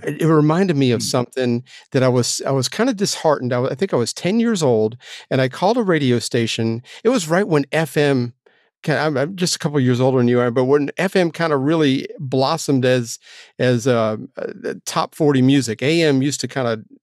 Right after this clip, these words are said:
Speaker 1: dominate, and then F M was always the old people music, you know, the Lawrence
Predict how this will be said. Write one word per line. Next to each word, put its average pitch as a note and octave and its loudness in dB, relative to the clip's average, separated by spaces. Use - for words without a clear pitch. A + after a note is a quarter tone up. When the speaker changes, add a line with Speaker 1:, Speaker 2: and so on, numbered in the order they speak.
Speaker 1:
dominate, C3 0
and C3+ 4
then C3+ 4
F D#3 -2
M D3+ 4
was A#2+ 2
always C3 2
the A#2+ -2
old C#3+ 2
people C3 -2
music, A#2 -2
you D3 -4
know, B2+ -2
the A#2+ -2
Lawrence B2+ 2